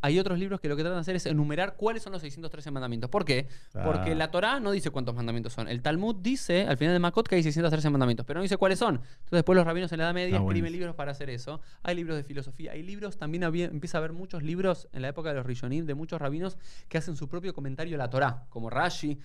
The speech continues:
Speaker 1: como
Speaker 2: Ah.
Speaker 1: Ibn Ezra, como el Rashban, como Hizkuni, diferentes rabinos que van en lo, haciendo glosas a cada uno de los
Speaker 2: Ah.
Speaker 1: versículos bíblicos con interpretaciones propias. Y después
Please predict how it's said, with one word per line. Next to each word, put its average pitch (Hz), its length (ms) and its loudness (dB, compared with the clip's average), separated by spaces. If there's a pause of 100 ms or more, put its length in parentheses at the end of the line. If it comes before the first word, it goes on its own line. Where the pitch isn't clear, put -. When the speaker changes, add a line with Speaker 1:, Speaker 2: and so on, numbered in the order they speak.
Speaker 1:
como - 220 2
Speaker 2:
Ah. 120 40 4
Speaker 1:
Ibn 123 220 4
Ezra, 139 320 0
como 120 140 -2
el 117 60 -2
Rashban, 123 380 -2
como 123 200 -4
Hizkuni, 226 420 2 (240)
diferentes 226 340 0
rabinos 208 340 -2
que 175 100 -4
van 185 240 0 (120)
en 143 140 2
lo, 143 220 2
haciendo 160 440 2
glosas 208 500 4
a - 60 -4
cada 185 200 0
uno 185 80 0
de 175 80 2
los - 40 0
Speaker 2:
Ah. - 40 0
Speaker 1:
versículos - 460 -2
bíblicos 143 460 -2 (240)
con 143 160 2
interpretaciones 135 640 2
propias. - 460 -2 (1040)
Y 175 80 2
después 202 440 2